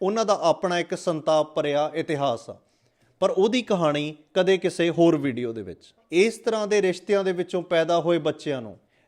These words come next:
ਨਾ ਤਾਂ ਅੰਗਰੇਜ਼ ਅਫਸਰ ਤੇ ਨਾ ਹੀ ਭਾਰਤੀ ਮੂਲ ਦੇ ਲੋਕ ਪਸੰਦ ਕਰਦੇ ਸੀ। ਅੰਗਰੇਜ਼ਾਂ ਦੇ ਲਈ ਉਹ ਅਸਲ ਦੇ ਵਿੱਚ ਉਹਨਾਂ ਦੀ ਪਿਓਰ ਰੇਸ ਨਹੀਂ ਸੀ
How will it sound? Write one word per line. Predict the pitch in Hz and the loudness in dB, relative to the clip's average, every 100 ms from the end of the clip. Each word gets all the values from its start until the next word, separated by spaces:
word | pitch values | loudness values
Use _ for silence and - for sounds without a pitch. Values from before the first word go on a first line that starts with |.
| 139 | -2
ਨਾ | 156 180 | 2 2
ਤਾਂ | 196 220 180 | 2 0 0
ਅੰਗਰੇਜ਼ | 156 170 180 175 | 0 2 2 0
ਅਫਸਰ | 156 165 - 202 202 202 _ _ | -2 -4 0 0 0 -4 _ _
ਤੇ | 208 | 2
ਨਾ | 175 185 | 4 0
ਹੀ | 202 220 | -2 -2
ਭਾਰਤੀ | 220 180 160 190 180 | 4 6 6 2 2
ਮੂਲ | 170 165 | 2 2
ਦੇ | 160 | 2
ਲੋਕ | 147 131 120 - - | 2 2 0 -8 -8
ਪਸੰਦ | 170 185 165 | 0 2 2
ਕਰਦੇ | 156 139 104 107 | 2 0 0 -8
ਸੀ। | - - _ _ - | -12 -20 _ _ -6
ਅੰਗਰੇਜ਼ਾਂ | 165 175 196 190 208 | 0 4 4 4 -2
ਦੇ | 196 | 0
ਲਈ | 196 202 202 | 0 -2 2
ਉਹ | 214 180 | 0 2
ਅਸਲ | 180 226 220 | 2 2 2
ਦੇ | 214 | 2
ਵਿੱਚ | 214 208 | 0 -4
ਉਹਨਾਂ | 185 185 202 | -4 -2 -2
ਦੀ | 196 | -4
ਪਿਓਰ | 190 - 202 226 214 | -6 2 4 4 2
ਰੇਸ | 160 170 196 | 4 4 4
ਨਹੀਂ | 214 214 | 0 -4
ਸੀ | 196 208 | -6 -10